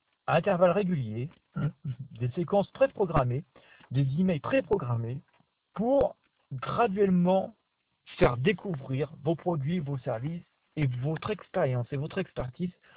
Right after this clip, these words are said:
aux personnes qui vous suivent. Voilà. C'est-à-dire que pendant peut-être tous les jours, tous les deux jours, tous les trois jours, une fois par semaine, vous allez envoyer un email,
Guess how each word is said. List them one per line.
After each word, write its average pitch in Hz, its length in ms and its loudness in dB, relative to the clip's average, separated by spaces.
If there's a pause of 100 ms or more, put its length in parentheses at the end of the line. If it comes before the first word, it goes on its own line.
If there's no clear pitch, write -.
(160)
aux 139 100 4
personnes 175 460 0
qui 156 100 -4
vous 135 160 0
suivent. 110 380 -4 (560)
Voilà. 117 280 2 (1040)
C'est-à-dire 294 380 2
que 196 100 8
pendant 143 600 6 (180)
peut-être - 160 -6 (220)
tous 226 140 -4
les 214 140 0
jours, 135 380 -2
tous - 140 0
les 180 80 8
deux 202 180 4
jours, 147 260 6
tous 131 160 4
les 113 60 6
trois 208 220 8
jours, 143 240 4 (240)
une 101 120 -10
fois 98 180 -2
par 139 200 -4
semaine, 247 400 0 (1160)
vous 214 260 0
allez 247 160 6
envoyer 160 380 4
un 123 120 0
email, 156 420 -2